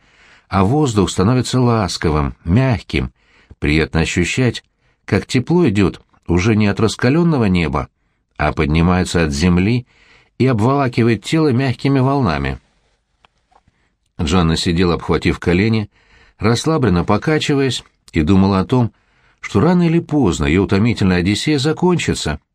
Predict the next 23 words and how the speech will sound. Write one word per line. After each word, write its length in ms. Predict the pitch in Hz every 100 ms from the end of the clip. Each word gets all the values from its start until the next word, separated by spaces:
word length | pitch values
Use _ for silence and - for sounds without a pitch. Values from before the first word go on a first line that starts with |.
| _
она 240 | 87 151
вернётся 480 | 127 76 78 73 82
к 40 | -
своим, 480 | 87 98 139 135 - _ _ _ -
сможет 480 | - 95 98 87 98
наконец-то 500 | 87 92 95 - 90
расслабиться, 840 | 101 - 147 151 101 76 78 65 _ _ _
и 140 | - 76
всё 220 | - 90
случившееся 800 | - 85 - 95 - 87 78 80
с 100 | -
ней 280 | 95 104 101 _ _ _ _
будет 280 | 78 92 87
вспоминать 640 | - 98 92 92 107 101 - _ _
как 200 | - 78
страшный 480 | - 101 107 - 80
сон 420 | - 104 110 104 - _ _ _
или 200 | 117 160
невероятное 560 | 170 139 131 143 127 123
приключение 600 | 123 117 113 - 139 120
с 60 | -
хорошим 400 | 113 117 117 104
финалом. 540 | 131 117 80 69